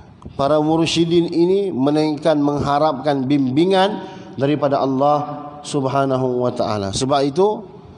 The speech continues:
tak putus-putus mereka ini, ha, menjalinkan hubungan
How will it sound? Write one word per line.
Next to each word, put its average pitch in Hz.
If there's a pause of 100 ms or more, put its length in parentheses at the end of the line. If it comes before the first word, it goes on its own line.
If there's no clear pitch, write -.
(320)
tak 160
putus-putus 202
mereka 165
ini, 165 (560)
ha, 135 (640)
menjalinkan 156
hubungan 151